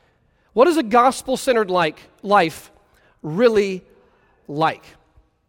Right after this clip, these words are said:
And Paul is going to show us here in vivid and powerful words.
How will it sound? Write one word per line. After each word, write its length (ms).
And 180
Paul 400
is 160
going 180
to 60
show 300
us 160
here 160
in 200
vivid 440
and 180
powerful 560
words. 560